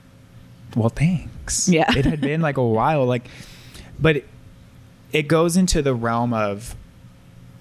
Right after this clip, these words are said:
Speaker 1: in the gay scene, you know how, like,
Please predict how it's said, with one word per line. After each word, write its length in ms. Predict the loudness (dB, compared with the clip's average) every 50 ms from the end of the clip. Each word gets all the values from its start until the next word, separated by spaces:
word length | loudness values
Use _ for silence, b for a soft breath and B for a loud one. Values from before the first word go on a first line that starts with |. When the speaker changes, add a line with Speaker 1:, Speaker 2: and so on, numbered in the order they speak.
| -20 -20 -20 -14 -4 0
Speaker 1:
in 120 | 2 4 4
the 100 | 4 2
gay 300 | 0 -2 -2 -2 -2 -2
scene, 640 | -2 -2 0 0 0 0 0 -2 -4 -6 -6 -8 -14 -18 -20 -20 -20 -20 -20 -20 -20 -20 -20 -20 -20 -20 -20 -20 -20 -20 -10 -2
you 140 | 2 2
know 100 | 4 4
how, 180 | 4 2 2 2
like, 300 | 2 0 -2 -4 -8